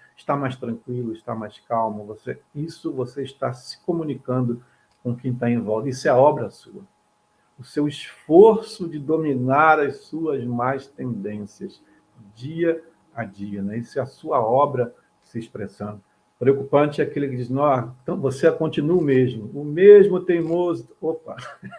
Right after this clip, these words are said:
<laughs> Eu acho que eu tenho que uma obra pra fazer aí, um trabalho pra fazer. E essas ações, elas se comunicam. "Oh, então deixa eu listar aqui vinte, trinta ações que eu vou fazer a partir de hoje pra que eu seja visto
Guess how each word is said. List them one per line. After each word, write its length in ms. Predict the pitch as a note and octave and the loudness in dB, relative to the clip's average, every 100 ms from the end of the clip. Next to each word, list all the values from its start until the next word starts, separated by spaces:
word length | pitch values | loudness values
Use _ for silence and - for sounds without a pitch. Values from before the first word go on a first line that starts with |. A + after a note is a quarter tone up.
| D#3+ | -6
<laughs> 440 | B2+ - B3 - - - - | -6 -6 -10 -10 -20 -20 -14
Eu 180 | D3 E3 D#3+ | 2 4 6
acho 220 | D#3+ - | 4 2
que 60 | |
eu 100 | D#3+ | -4
tenho 220 | - D#3 E3+ | -2 -4 -4
que 120 | F#3 | -6
uma 260 | F3 F#3+ F3+ | -6 -2 0
obra 300 | G3+ G3+ G3 | 0 0 -4
pra 180 | F3+ | -4
fazer 420 | F#3 D#3 A#2+ D3 C#3+ | -4 -4 -4 -4 -2
aí, 220 | B2 D3+ | -2 -6
um 140 | C#3 | -10
trabalho 520 | B2+ B2+ A#2+ C3+ E3 | -8 -8 -4 -2 -2
pra 160 | - C3+ | -6 -12
fazer. 400 | B2+ A2+ G#2 G#2 _ - _ _ | -10 -12 -12 -20 _ -20 _ _
E 240 | D3 D#3 - | -10 -10 -6
essas 540 | D3+ G3 A3 - E3 C3+ | 0 2 0 -4 -6 -6
ações, 760 | B2+ - - A#2 A2 - _ _ - | -8 -10 -8 -8 -8 -14 _ _ -10
elas 300 | C3+ C3+ C3 | -6 -6 -8
se 120 | - | -16
comunicam. 500 | - B2+ A#2 A2 C#3+ | -10 -6 -6 -6 -6
"Oh, 220 | F#3 D#3+ | -4 -4
então 260 | B2 B2 D3+ | -6 -8 -8
deixa 240 | E3 E3 | -8 -8
eu 40 | E3 | -8
listar 360 | D#3 - C#3+ | -10 -6 -4
aqui 300 | C#3 - D3+ | -4 -4 -10
vinte, 420 | B2 A2+ E3 - B2+ | -10 -10 -10 -10 -12
trinta 380 | C#3 E3 E3+ | -10 -8 -6
ações 380 | B2+ - C3+ C3+ | -6 -6 -10 -10
que 100 | - | -8
eu 40 | B2 | -6
vou 120 | C3 | -6
fazer 300 | C3 A2+ A#2+ | -6 -4 -4
a 40 | |
partir 360 | A#2+ B2+ - C3 | -4 -10 -12 -12
de 100 | D3+ | -6
hoje 320 | D3 D#3+ D#3 _ _ _ _ - | -4 -6 -10 _ _ _ _ -8
pra 140 | C3+ | -6
que 100 | C3 | -4
eu 40 | C3+ | -8
seja 320 | - C3+ C3+ | -6 -4 -4
visto 520 | G#2+ C3 A#2+ - C3 | -6 -8 -8 -14 -20